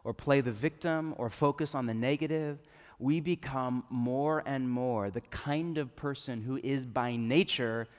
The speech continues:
negative, nitpicky, unhappy, kinda not that fun to be around, until eventually we lose our very capacity to, in the language of Jesus,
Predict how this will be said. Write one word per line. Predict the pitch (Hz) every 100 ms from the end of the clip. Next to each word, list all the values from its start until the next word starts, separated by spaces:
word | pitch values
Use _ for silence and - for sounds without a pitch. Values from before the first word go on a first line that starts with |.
| - 95
negative, | 104 113 120 120 117 - - - 101
nitpicky, | 113 - 127 - 123 117 117 113 -
unhappy, | 117 127 120 117 120 123 113 110 -
kinda | 120 123
not | 120 117
that | 127 -
fun | - 117 120
to | 117
be | 117 113
around, | 95 107 107 104 107 - - -
until | 123 123 143 131
eventually | 113 123 165 180 165 135 131
we | 120 117
lose | 113 127 151 160 160 -
our | 117 113
very | 101 127 131 127
capacity | - 107 - - 165 196 185 - 113 95 92 113 - - - - -
to, | 196 156
in | 131
the | 131
language | 131 131 117
of | 107
Jesus, | 139 143 120 113